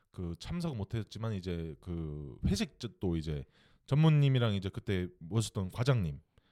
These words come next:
그때 당시에 이제 상무님이셨는데 지금 전무님으로 진급을 하셨고 그때, 그때 당시에 과장님이셨는데 이제 부장님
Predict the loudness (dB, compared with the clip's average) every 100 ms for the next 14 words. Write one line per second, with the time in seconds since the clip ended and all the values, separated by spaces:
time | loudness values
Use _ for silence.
0 | -8 2 2 4 2 0 0 2 4 2
1 | 0 -4 -4 -8 -6 -4 0 0 -2 -4
2 | -6 -8 -8 -10 -6 -8 -8 -18 -20 -8
3 | -6 -4 -2 -2 -2 -4 -2 0 -2 -4
4 | -6 -6 -4 -4 -4 -4 -2 0 -2 -4
5 | -2 -2 -4